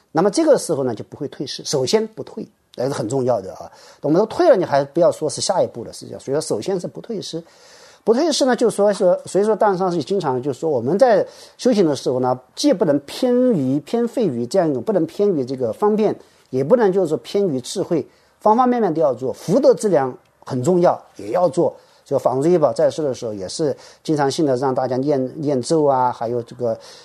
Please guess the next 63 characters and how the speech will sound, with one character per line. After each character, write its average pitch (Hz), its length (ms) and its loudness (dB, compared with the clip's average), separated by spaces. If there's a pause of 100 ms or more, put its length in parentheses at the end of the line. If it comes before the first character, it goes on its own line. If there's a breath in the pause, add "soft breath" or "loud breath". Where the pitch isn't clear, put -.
修 165 180 0
持 135 220 -4
这 139 120 -2
些 147 220 0
加 151 240 2
行 120 260 -6
啊， 123 140 -2
还 131 140 -4
有 127 80 -6
供 156 200 -2
灯 139 140 -4
供 156 160 -2
水 113 180 -10
啊， 107 140 -4
做 - 140 -4
很 104 140 -8
多 165 120 -2
很 120 160 -6
多 104 60 -14
善 147 160 -10
巧 175 100 -16
方 135 180 -12
面。 139 160 -4 (1300 loud breath)
还 160 160 2
有 185 140 4
些 208 120 0
时 254 160 2
候 233 80 6
呢， 180 120 2
就 156 120 2
是 - 60 -10
说 160 140 2
是 151 160 -4
这 120 100 -6
个 117 80 -6
闻 135 240 0
思 202 340 -2 (580)
这 - 140 4
样 185 100 4
一 151 100 0
种 110 160 -8
这 107 100 -12
个 110 80 -10
佛 113 260 -2
典， 127 240 -4 (120)
在 135 160 0
佛 - 120 -4
典 151 160 2
当 156 220 2
中 160 200 2
这 - 120 -8
个 139 100 -4 (140)
累 101 200 -12
积 104 200 -14
这 139 100 -14
个 139 80 -8
智 233 200 -4
慧 185 160 0
质 135 160 -6
量， 113 180 -4
不 160 100 -10
管 110 180 -8
是， 120 220 -6